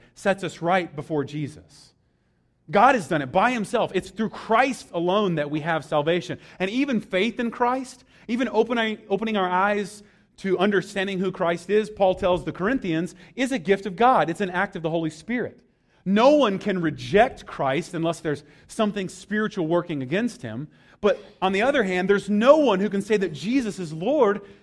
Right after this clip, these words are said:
unless the Spirit is the one doing it. And so even the fact that you're here listening and not throwing tomatoes or chairs at me when I tell you how good Jesus is, is evidence of how God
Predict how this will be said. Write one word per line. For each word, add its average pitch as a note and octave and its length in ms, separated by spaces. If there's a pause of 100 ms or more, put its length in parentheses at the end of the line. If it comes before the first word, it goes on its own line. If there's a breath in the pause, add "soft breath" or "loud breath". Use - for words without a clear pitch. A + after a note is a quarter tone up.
(100)
unless G#3 260
the F3+ 100
Spirit C#4 520
is F3 100
the F3 80
one F#3 200
doing B3 280
it. F#2 160 (880 soft breath)
And G3+ 120
so A3+ 100
even C#4 280
the B3+ 80
fact A#3 300
that G3 80
you're G3 140
here G#3+ 240
listening A#3+ 760
and F3 140
not A3 220
throwing G#3 360
tomatoes G3 580
or C#3 80
chairs G3+ 480
at A3 100
me A#3 240 (200 loud breath)
when F3 100
I F3+ 60
tell G#3 200
you A3 80
how F3+ 100
good E3 280
Jesus F#3+ 400
is, A#3 180 (220 loud breath)
is A#3+ 280
evidence B3+ 460
of G3+ 160
how F#3 140
God G#3 460